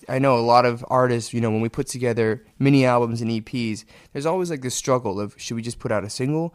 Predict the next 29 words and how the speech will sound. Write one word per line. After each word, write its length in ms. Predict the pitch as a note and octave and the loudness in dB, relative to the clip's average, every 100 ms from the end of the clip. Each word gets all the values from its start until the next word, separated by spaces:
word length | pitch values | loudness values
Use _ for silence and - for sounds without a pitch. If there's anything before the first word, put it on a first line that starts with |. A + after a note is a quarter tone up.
| - - | -12 -10
or 60 | |
should 120 | B2+ | -10
we 40 | A#2+ | -4
put 80 | A#2 | -4
out 120 | A2+ | -4
an 100 | - | -8
E 100 | A2 | -12
P? 320 | - A2+ E2 _ _ _ _ | -8 -10 -10 _ _ _ _
Fans 340 | D3 F3+ E3+ | 0 0 2
obviously 480 | D3+ B2 B2 B2 A2+ | 0 -2 -8 -8 -8
usually 360 | G#2 A2 A#2 | -8 -8 -8
want 280 | A2+ A2+ G#2 - | -6 -6 -8 -12
the 80 | - A#2+ | -12 -10
E 80 | |
P 240 | G#2+ A#2 F#2+ | -8 -10 -10
'cause 160 | - | -10
it's 140 | G#2 B2 | -10 -4
more 120 | A2+ | -2
music, 480 | B2 C3+ A2+ G#2+ - _ _ _ - | 0 0 -2 -6 -10 _ _ _ -2
but 380 | A#2 A2+ - _ _ | 0 2 -2 _ _
the 120 | B2+ | -8
struggle 500 | - F3 E3 C#3+ C3+ | -4 0 0 2 2
and 160 | B2 A#2 | 2 0
the, 100 | - | -2
and 120 | A#2+ | -4
the 40 | |
hesitance 580 | A2+ C#3+ B2 - A2+ - | -2 -4 -4 -8 -8 -8
behind 400 | A#2 A#2 A2 G#2+ | -10 -6 -4 -4
that, 280 | G#2+ G#2 | -4 -6